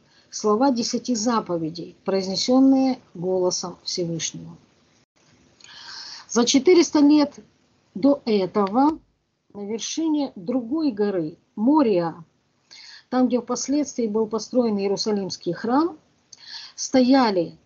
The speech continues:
первый еврей Авраам и его сын Ицхак. Они выполняли удивительный приказ Всевышнего.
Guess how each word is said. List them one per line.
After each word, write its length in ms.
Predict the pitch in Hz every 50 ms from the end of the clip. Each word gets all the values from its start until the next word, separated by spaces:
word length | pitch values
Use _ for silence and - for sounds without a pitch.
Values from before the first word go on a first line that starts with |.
| _ _ _
первый 420 | - 262 285 254 240 208 208 208
еврей 460 | 202 190 220 208 202 208 202 185 175 -
Авраам 600 | - 202 175 170 185 202 214 240 285 320 320 - - _ _ _
и 80 | - 208
его 240 | 185 180 175 175 170
сын 440 | - - - 220 214 220 220 - -
Ицхак. 520 | - 175 - - - - 202 156 - - _ _ _ _ _ _ _ _ _ _ _ _ _ _ _ _ _ _ _ - - - _ _ -
Они 260 | 202 226 262 330 349
выполняли 680 | 330 320 262 - 285 269 262 262 240 226 208 196 175 -
удивительный 720 | 233 220 - 214 214 214 262 302 285 330 320 294 285 285 -
приказ 440 | - 226 214 214 - 240 247 247
Всевышнего. 920 | - - - - 240 220 214 262 262 233 - - 196 175 165 151 160 -